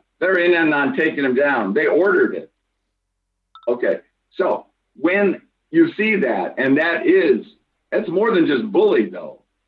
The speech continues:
That's, that's, this is like, how do you completely humiliate a young African-American, right? He's with his date, right? If it would have been my kid, it would have never happened.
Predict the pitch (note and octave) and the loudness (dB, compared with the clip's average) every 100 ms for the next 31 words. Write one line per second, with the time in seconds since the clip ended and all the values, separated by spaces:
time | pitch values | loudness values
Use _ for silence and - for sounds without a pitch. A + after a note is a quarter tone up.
0 | _ _ - F#3 A#3+ - - _ _ G3 | _ _ -8 -6 -6 -10 -20 _ _ -6
1 | A3+ - _ _ _ _ _ _ - C4 | -6 -6 _ _ _ _ _ _ 0 0
2 | A#3 F#3+ D3+ D#3 D3 - - G3+ G#3 G3 | 2 2 2 0 -2 -4 -4 -2 0 2
3 | F#3 F3 E3+ D#3 - _ - C3+ C3 - | 2 6 6 6 0 _ -6 -4 -4 0
4 | F#3+ E3+ D#3 C3+ B2 D3 C#3 D#3+ E3 C3 | 2 4 2 2 2 2 2 4 6 6
5 | B2 A#2+ B2 B2 D3 C#3+ D3 C#3+ B2+ B2 | 6 4 2 0 0 0 -2 -4 -4 0
6 | A#2+ C3 C#3+ A2+ G2 - - _ _ _ | 2 2 0 -2 -8 -14 -18 _ _ _
7 | _ _ _ _ _ _ _ - - - | _ _ _ _ _ _ _ -6 -6 -6
8 | _ _ - G#3 A#3 B3+ B3 F#3+ C#3+ G#3 | _ _ -2 0 2 2 0 0 -2 0
9 | B3+ G#3+ - _ _ _ _ _ _ _ | 0 0 -8 _ _ _ _ _ _ _
10 | _ _ _ - D3+ A#3 - _ _ _ | _ _ _ -4 -4 -4 -10 _ _ _
11 | _ _ - G#3+ G3+ G3 F#3+ F#3+ A3 A3 | _ _ -2 0 0 0 0 0 -2 0
12 | A3 G#3 G#3 G#3+ A3+ A3+ G#3+ A#3 B4+ - | 2 2 2 2 2 2 0 0 -2 -4
13 | G#2 | -8